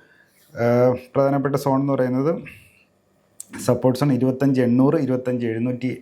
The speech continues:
അൻപതാണ്. ഇരുപത്തഞ്ച് എണ്ണൂറ്, ഇരുപത്തഞ്ച് എഴുന്നൂറ്റി അൻപതാണ്. ഇവിടെ ഒരു, ഇവിടുന്ന് ഒരു പിന്തുണ ആർജിക്കാൻ നിഫ്റ്റിക്ക് കഴിയുമെന്ന് പ്രതീക്ഷിക്കുന്നു. ഇരുപത്തഞ്ച് എഴുന്നൂറ്റൻപതിൻ്റെ താഴെയാണ് സസ്റ്റെയിൻ ചെയ്യുന്നതെങ്കിൽ കൂടുതൽ ഡൗൺ സൈഡിലേക്ക് പോകാം.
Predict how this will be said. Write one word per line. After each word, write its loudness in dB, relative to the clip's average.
അൻപതാണ്. 0
ഇരുപത്തഞ്ച് -4
എണ്ണൂറ്, 2
ഇരുപത്തഞ്ച് -2
എഴുന്നൂറ്റി 0
അൻപതാണ്. -2
ഇവിടെ 4
ഒരു, 4
ഇവിടുന്ന് 0
ഒരു 2
പിന്തുണ 0
ആർജിക്കാൻ -2
നിഫ്റ്റിക്ക് -2
കഴിയുമെന്ന് 2
പ്രതീക്ഷിക്കുന്നു. 0
ഇരുപത്തഞ്ച് 2
എഴുന്നൂറ്റൻപതിൻ്റെ -2
താഴെയാണ് -2
സസ്റ്റെയിൻ -4
ചെയ്യുന്നതെങ്കിൽ 0
കൂടുതൽ 2
ഡൗൺ 0
സൈഡിലേക്ക് -2
പോകാം. -2